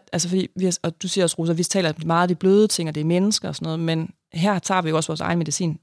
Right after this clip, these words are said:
Speaker 1: altså, fordi der er rigtig meget data om, hvordan folk så bruger det, og hvad, hvor lang tid prompter de, og hvad, hvad for nogle emner prompter de om, hvis vi kategoriserer det? Hvad er det for nogle områder, der gør det?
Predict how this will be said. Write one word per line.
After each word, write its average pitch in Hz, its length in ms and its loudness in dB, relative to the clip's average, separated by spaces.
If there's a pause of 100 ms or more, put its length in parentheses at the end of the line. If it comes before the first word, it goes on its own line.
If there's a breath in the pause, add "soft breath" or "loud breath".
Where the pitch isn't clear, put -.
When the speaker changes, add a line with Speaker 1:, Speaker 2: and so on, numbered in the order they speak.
Speaker 1:
altså, 156 160 0
fordi 170 220 -2
der 170 80 2
er 185 220 2
rigtig 185 200 0
meget 165 220 0
data 165 260 0
om, 156 60 -2
hvordan 160 240 -2
folk - 240 -8
så 170 100 -4
bruger 262 220 4
det, 208 140 2 (420)
og 160 60 -6
hvad, 196 220 6
hvor 185 100 2
lang 208 220 2
tid 180 140 -6
prompter 160 360 -2
de, 156 260 -8
og 151 60 -6
hvad, 180 140 2 (120)
hvad 185 100 -2
for 214 80 -2
nogle 185 120 0
emner 165 160 0
prompter 160 280 -4
de 156 180 -8
om, 156 100 -4
hvis 156 140 -8
vi 160 60 -12
kategoriserer 160 520 -2
det? 147 100 -6
Hvad 170 100 -2
er 180 80 0
det 185 80 -4
for 190 100 -4
nogle - 100 -6
områder, 185 240 4
der 160 100 -6
gør 151 240 -6
det? 156 140 -8